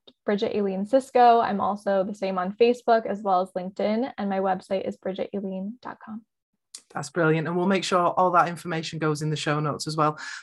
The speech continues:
Speaker 2: Thank you so much for taking the time to have a conversation today. It's been really lovely to get to know you just that little bit better.
Speaker 1: I absolutely agree. Thank you so much for having me.
Speaker 2: No problem. The World's Shortest Video Summit is well worth checking out. There are forty speakers in total with some excellent tips on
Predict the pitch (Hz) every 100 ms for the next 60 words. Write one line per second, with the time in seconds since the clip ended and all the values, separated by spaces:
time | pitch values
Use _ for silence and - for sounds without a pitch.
0 | - 285 277 269 254 - 269 262 240 -
1 | 226 226 214 214 202 202 196 185 180 175
2 | 180 185 185 180 170 180 175 160 170 165
3 | 165 214 208 233 240 233 214 202 202 202
4 | - - 190 185 165 - 147 170 170 165
5 | 127 127 - 120 _ _ _ _ _ _
6 | _ _ - 190 - 208 - 208 202 196
7 | 202 220 208 214 202 196 208 202 196 202
8 | 196 202 208 _ _ _ _ 175 165 160
9 | 151 151 156 160 151 - - - - 190
10 | 262 285 - 277 262 233 - 226 208 185
11 | - 175 151 170 185 190 185 180 175 -
12 | 170 160 160 139 135 - - - - -
13 | 196 190 190 240 262 262 262 - 226 220
14 | 208 202 202 180 180 170 175 202 196 -
15 | 226 - 254 233 - 190 170 - 170